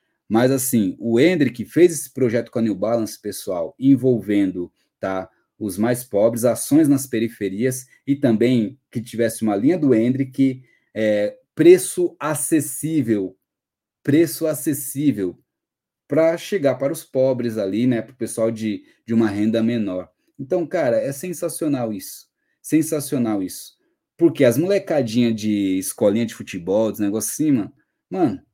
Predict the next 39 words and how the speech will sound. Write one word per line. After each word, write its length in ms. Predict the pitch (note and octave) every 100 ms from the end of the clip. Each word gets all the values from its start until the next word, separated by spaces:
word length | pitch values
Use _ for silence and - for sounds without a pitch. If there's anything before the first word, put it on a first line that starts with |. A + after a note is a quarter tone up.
| _ _ _ -
os 120 | D3+
moleque, 720 | E3+ D#3 E3+ E3+ C#3+ A#2 - _
já 120 | C3+
vai 200 | D#3 G3
ter 200 | G3 G3
o 140 | F#3+ E3+
Hendrick 420 | F3+ F3+ F3+ F3+
no, 440 | F3 E3 D#3 C#3
no 260 | C3 C#3+ C#3
Real 260 | B2+ C#3 C#3+
Madrid, 400 | C#3+ A#2+ B2+ C3
lá 140 | B2
no 180 | C#3 A#2+
jogo 280 | B2 B2+ B2+
de 80 |
videogame, 520 | A#2+ A#2+ A#2+ G#2 G2+ F#2
que 140 | G2+
vão 160 | A2+ B2
jogar. 500 | A#2+ G2 F#2+ E2+ -
Vamos 180 | B2 D3+
ver 100 | D#3
o 80 | D#3+
Hendrick 260 | D#3 C#3+ D3
lá. 80 |
Se 140 | D3 D#3
o 40 |
Hendrick 140 | F3 -
começar 220 | D#3+ D3
a 20 |
se 140 | C#3+
destacar, 680 | C#3 C3+ B2 A2+ C3 D3+ D3 _ _ _ -
a 80 | G#2
tendência 420 | A#2 G#2+ A#2 -
é 20 |
que 80 | A#2+
isso 160 | A2+
aconteça, 580 | A2 A2 G#2+ G2+ C3+ C3
assim, 340 | - - C3
ó, 100 | A#2